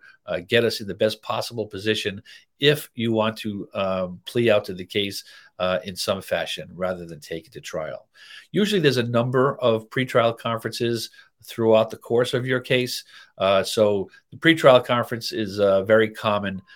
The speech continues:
uh, and it, and it happens, uh, frequently, even, even one, within one case.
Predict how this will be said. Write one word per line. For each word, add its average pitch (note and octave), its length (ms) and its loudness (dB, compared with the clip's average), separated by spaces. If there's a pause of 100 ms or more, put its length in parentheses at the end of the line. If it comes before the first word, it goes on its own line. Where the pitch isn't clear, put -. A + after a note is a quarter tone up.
(160)
uh, F#2 200 2
and G2 120 -2
it, F#2+ 160 -4
and F#2+ 120 -4
it F#2 120 -6
happens, F#2+ 640 -6
uh, G#2 260 -4
frequently, F#2 540 -4
even, G2+ 360 -8
even G2 480 -6
one, G2+ 240 -4 (140)
within G#2 320 -6
one F2 220 -4
case. - 440 -14